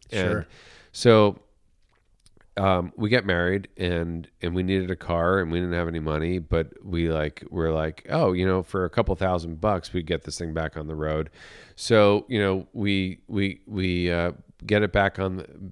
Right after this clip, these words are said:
Speaker 1: back on the road. Like, I mean, there was, um, a mouse had, had, um, built a nest in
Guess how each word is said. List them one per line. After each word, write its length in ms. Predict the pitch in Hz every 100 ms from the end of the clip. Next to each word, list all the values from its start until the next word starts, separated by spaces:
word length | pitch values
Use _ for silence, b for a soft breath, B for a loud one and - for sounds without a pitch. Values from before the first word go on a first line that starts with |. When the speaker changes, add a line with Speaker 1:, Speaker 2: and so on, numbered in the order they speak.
| -
Speaker 1:
back 260 | 92 92 92
on 140 | 95
the 80 | 95
road. 540 | 90 90 85 87 82 80 B B B -
Like, 400 | 90 87 - -
I 80 | 110
mean, 380 | 104 101 92 90 - _
there 240 | 117 104 101
was, 260 | 98 85 - -
um, 400 | 92 90 85 - _
a 460 | 98 90 85 80 71 _ b b _
mouse 600 | 92 98 101 107 107 - -
had, 420 | 98 95 87 87 104 82 _ _ _ _ 104
had, 360 | 95 90 87
um, 360 | - 87 85 85 - 87
built 240 | 104 92
a 40 | 92
nest 600 | 90 92 87 - - - b b b b _
in 500 | 104 98 87 87 87